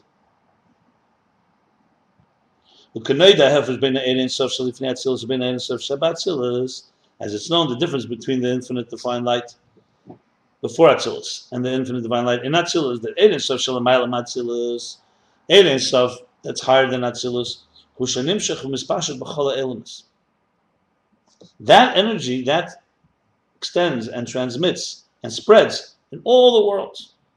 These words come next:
The Ein Sof Shel Atzilus, Hu Shemispashel Rak B'Atzilus, Lo Chutz L'Atzilus. And the energy within Atzilus extends only within Atzilus, not outside of Atzilus.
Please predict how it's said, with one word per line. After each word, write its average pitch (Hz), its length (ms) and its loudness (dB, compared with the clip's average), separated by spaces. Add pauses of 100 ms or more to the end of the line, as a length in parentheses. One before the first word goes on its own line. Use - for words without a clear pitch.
(320)
The - 120 -4
Ein 220 160 6
Sof 180 200 0
Shel 165 140 0
Atzilus, 175 400 0
Hu 156 60 -4
Shemispashel 143 540 -4
Rak 147 140 2
B'Atzilus, 127 600 -4 (1040)
Lo 135 160 0
Chutz 131 300 -6
L'Atzilus. - 580 -10 (500)
And 104 100 -12
the 123 60 2
energy 151 240 0
within 131 180 -2
Atzilus 165 640 -4 (440)
extends 151 440 -4
only 156 280 -4
within 135 180 -2
Atzilus, 131 400 -6
not 117 240 -6
outside 107 500 -6
of 87 60 -14
Atzilus. - 580 -20